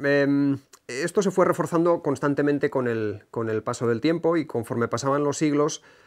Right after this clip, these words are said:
lo importante eran casi siempre esos personajes destacados, esos individuos especialmente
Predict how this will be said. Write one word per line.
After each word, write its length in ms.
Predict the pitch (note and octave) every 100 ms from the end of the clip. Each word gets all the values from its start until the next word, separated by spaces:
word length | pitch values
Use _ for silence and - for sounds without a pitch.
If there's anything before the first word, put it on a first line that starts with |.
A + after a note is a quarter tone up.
| _
lo 640 | - B2 B2 B2 B2 A#2+ B2+
importante 560 | B2+ C#3 D#3 E3+ F3
eran 180 | E3 E3
casi 200 | D#3 C#3+
siempre 280 | D#3 D#3+ D#3
esos 200 | D3 D3
personajes 480 | D3 D3+ C#3+ D3 C3
destacados, 540 | A#2+ A#2 G#2 F#2 G2+
esos 240 | B2+ C3+
individuos 580 | C#3+ C3+ B2 C#3+ C3 B2+
especialmente 840 | B2 A#2+ - C3+ C3 B2+ B2 A#2+